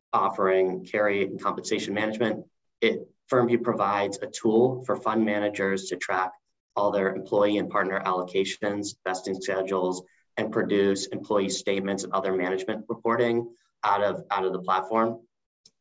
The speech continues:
Clients are also using it for carried interest forecast, putting in unrealized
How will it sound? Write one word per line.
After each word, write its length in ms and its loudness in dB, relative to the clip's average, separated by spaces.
Clients 260 -2
are 60 2
also 240 2
using 280 -2
it 200 -4
for 300 4
carried 240 0
interest 280 -4
forecast, 640 0
putting 220 -2
in 180 -2
unrealized 840 2